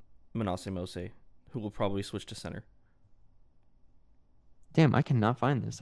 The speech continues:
Speaker 2: I really thought it was, like, gonna be easy to find. Mm. Well, it's here. Just Google, Google it, and you will find it. I promise.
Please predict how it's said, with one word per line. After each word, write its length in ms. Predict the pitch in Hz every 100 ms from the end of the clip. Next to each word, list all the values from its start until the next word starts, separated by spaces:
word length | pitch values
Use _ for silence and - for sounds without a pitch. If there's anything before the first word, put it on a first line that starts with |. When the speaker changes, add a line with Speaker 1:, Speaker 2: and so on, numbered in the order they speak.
| -
Speaker 2:
I 40 |
really 180 | 110 131
thought 160 | 131 113
it 40 |
was, 160 | 113 107
like, 120 | 104
gonna 140 | 107 101
be 100 | 104
easy 200 | 104 107
to 80 |
find. 320 | 113 104 135 - - - - - - - - - - _ - -
Mm. 600 | - 55 50 - - - - _ _ _ _ _ _ - - - - _ _ _ _ - - -
Well, 420 | 151 151 151 - - - -
it's 180 | 165 -
here. 360 | 113 107 - - - - -
Just 220 | 135 127
Google, 420 | 135 127 123 104 -
Google 320 | 135 131 131
it, 300 | 127 123 - -
and 560 | 127 117 113 110 107 107 - -
you 160 | 120 104
will 80 |
find 240 | - - -
it. 60 | -
I 40 | -
promise. 480 | - - 143 -